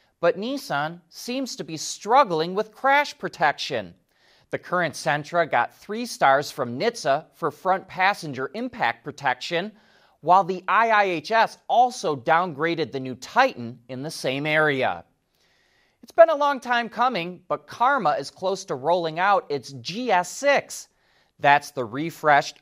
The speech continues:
low-price version of the Revero. It comes with either pure battery power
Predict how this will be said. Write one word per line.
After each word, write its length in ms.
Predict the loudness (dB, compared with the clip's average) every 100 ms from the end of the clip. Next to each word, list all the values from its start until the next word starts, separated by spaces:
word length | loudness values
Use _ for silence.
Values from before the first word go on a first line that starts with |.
| -16
low-price 720 | -4 0 0 -2 -2 0 -2
version 440 | -4 -4 -4 -4 -4
of 140 | -4
the 80 | -4
Revero. 680 | -2 0 2 4 4 2 -4 _ _ _ -14
It 140 | -12
comes 440 | -4 0 0 -2 -10
with 220 | -10 -10 -10
either 340 | -8 -6 -6
pure 380 | -10 -12 -8 -4
battery 440 | 0 0 0 -6
power 520 | -4 2 2 2 -2